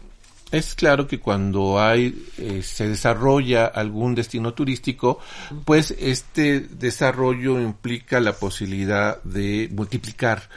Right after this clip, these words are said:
sus impactos en la región, en la loc-, en las localidades y en la región, y que, bueno, pues en ese sentido, pues es una actividad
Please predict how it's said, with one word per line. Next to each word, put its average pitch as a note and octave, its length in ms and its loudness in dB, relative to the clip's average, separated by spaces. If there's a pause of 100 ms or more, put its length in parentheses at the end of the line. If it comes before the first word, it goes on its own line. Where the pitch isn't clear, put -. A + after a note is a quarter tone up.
(140)
sus - 280 -6
impactos A#2 580 -2 (220)
en G2 200 -4
la G2 120 0
región, A2 560 -2 (320)
en G2 160 -4
la F#2+ 80 -2
loc-, F2+ 280 -6
en G2+ 140 -4
las G2+ 100 -2
localidades G#2 560 0
y A#2 40 0
en A2 80 -2
la A#2 100 0
región, C3+ 400 -2 (380)
y D#3 120 -2
que, - 160 0
bueno, B2+ 240 -2
pues - 120 -8
en G#2+ 100 -4
ese G#2 160 -8
sentido, A2 500 -2 (380)
pues G#2 320 -4
es A2 260 -4
una A#2+ 260 0
actividad A2+ 760 0